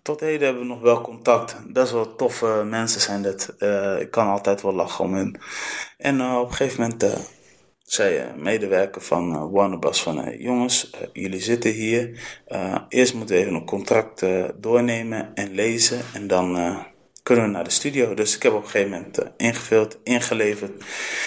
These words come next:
En toen moesten we naar de echte studio gaan. En we kwamen binnen. En, eh, ik maakte op een gegeven moment, eh, kennis met, eh, andere deelnemers van andere, eh, branche. Weet je, de ene die wou, eh, de horeca in.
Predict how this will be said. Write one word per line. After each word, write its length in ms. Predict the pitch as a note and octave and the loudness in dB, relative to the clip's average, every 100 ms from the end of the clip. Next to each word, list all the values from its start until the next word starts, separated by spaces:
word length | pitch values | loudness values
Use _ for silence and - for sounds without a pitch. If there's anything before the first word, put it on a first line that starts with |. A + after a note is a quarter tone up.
| - | -8
En 120 | B2+ | -6
toen 120 | B2 B2+ | 0 2
moesten 200 | A2 A2 | 0 -2
we 80 | |
naar 120 | G2+ G2 | 0 2
de 260 | G2 - _ | 0 -2 _
echte 320 | C3 - - | -2 -2 0
studio 400 | - - D#3 D3+ | -2 0 2 2
gaan. 360 | - A#2+ A2 A2+ - - - - - | 2 -2 -6 -12 -16 -12 -8 -8 -6
En 160 | - A#2 | -2 -2
we 120 | G2 | 0
kwamen 360 | G2+ G2+ G2 G2 | 2 2 2 -2
binnen. 480 | A#2 A2+ A2 - - - _ _ - | 0 0 -2 -6 -20 -20 _ _ -10
En, 260 | G#2+ G#2 | -4 -2
eh, 160 | C#2+ - | -2 -4
ik 120 | - | -4
maakte 300 | G#2+ G2+ - | -4 -2 0
op 60 | - | 0
een 60 | |
gegeven 220 | - F2+ F2+ | 0 0 0
moment, 300 | D2 C#2 C2+ | -2 -2 0
eh, 320 | C2+ C2 - - - | 2 0 -6 -14 -2
kennis 360 | B2 A#2 G#2+ | 0 2 0
met, 340 | - F#2+ - - | -4 -6 -6 -2
eh, 240 | F2 - - - - | -2 -2 -8 -12 -2
andere 340 | B2+ B2+ A#2+ | 0 0 -2
deelnemers 680 | A#2 A#2 A#2 A2+ A2 A2 - | 0 0 0 -2 -2 -4 -4
van 600 | - F#2+ G2 G2 - - - | 0 -2 -2 -6 -10 -14 -4
andere, 880 | G#2 G#2+ G#2 G#2 G2+ G2 F#2 - | 0 0 0 0 2 2 0 -4
eh, 420 | - G2+ G#2 G#2 G2+ - - _ _ _ _ _ _ _ _ - | -4 -4 -2 -4 -6 -10 -20 _ _ _ _ _ _ _ _ -14
branche. 540 | - A2 A2 A2 - | -4 -2 0 -2 0
Weet 160 | G#2+ G#2+ | 0 0
je, 80 | G#2+ | 0
de 100 | G2 | 2
ene 320 | G#2+ G#2 G2+ | 2 0 -2
die 180 | G2 G2 | -2 -2
wou, 460 | G2 F#2+ G2 F2 | 0 2 2 0
eh, 300 | F2+ F2 F#2 | 0 -2 -2
de 80 | G2 | -4
horeca 480 | G2+ B2 C3 B2+ A#2 | -2 0 0 2 0
in. 440 | - A2+ A2 G#2+ | 0 -2 -6 -8